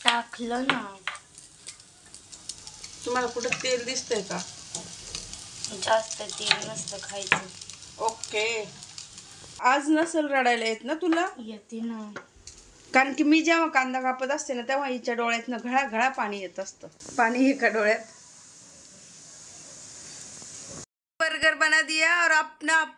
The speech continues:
Speaker 2: अकेली खा रही है, मम्मी को नहीं दे रही है. बेटी मेरी, लोग बोलते कमेंट में, "स्वरा को पिज्जा बर्गर खिलाओ, स्वरा तो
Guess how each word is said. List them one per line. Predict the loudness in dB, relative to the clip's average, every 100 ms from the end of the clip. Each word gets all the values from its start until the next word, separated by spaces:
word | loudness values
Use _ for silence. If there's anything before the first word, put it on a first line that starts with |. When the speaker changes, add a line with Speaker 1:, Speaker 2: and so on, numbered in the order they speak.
| -8 -4
Speaker 2:
अकेली | -4 -4 -4 -4
खा | 0 2 2
रही | 0 -4
है, | -6
मम्मी | -6 -6 -6 -2
को | 0
नहीं | 0 0
दे | 0 0
रही | -2
है. | -4 -2
बेटी | -4 -2 -2
मेरी, | -2 -2 -4 -6 -12 _ -20 -20 -2
लोग | -2 -2
बोलते | 0 0 0 0 -2
कमेंट | 0 0 0 -2
में, | -2 -2
"स्वरा | 0 0
को | 0 -4
पिज्जा | -4 -2 0
बर्गर | 2 2 2 0 0
खिलाओ, | 0 0 0
स्वरा | -2 -2
तो | -2